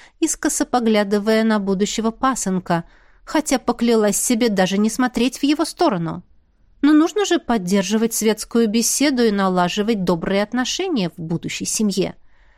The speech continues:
В ее интересах, чтобы наследник императора не видел в ней врага и не считал ее преградой между ним и его отцом.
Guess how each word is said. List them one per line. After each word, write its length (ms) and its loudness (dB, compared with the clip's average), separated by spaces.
В 100 4
ее 180 4
интересах, 520 2
чтобы 320 0
наследник 640 0
императора 640 0
не 240 4
видел 360 2
в 60 -6
ней 180 2
врага 540 0
и 100 4
не 140 6
считал 480 0
ее 180 2
преградой 600 0
между 300 0
ним 320 2
и 120 -4
его 300 2
отцом. 600 -2